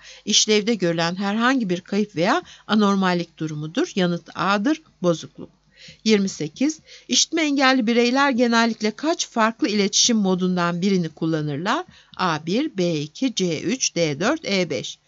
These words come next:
Çözüm, işitme engelli bireyler genellikle iki iletişim modundan birini kullanırlar.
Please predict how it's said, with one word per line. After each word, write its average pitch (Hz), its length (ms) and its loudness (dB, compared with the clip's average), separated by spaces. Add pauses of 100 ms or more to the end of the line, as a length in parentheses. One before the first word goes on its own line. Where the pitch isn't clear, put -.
(160)
Çözüm, 202 380 2 (400)
işitme - 380 0
engelli 226 440 0
bireyler 214 440 0
genellikle 220 640 0
iki - 220 0
iletişim 208 440 0
modundan 202 580 0
birini 220 260 4
kullanırlar. 160 760 -4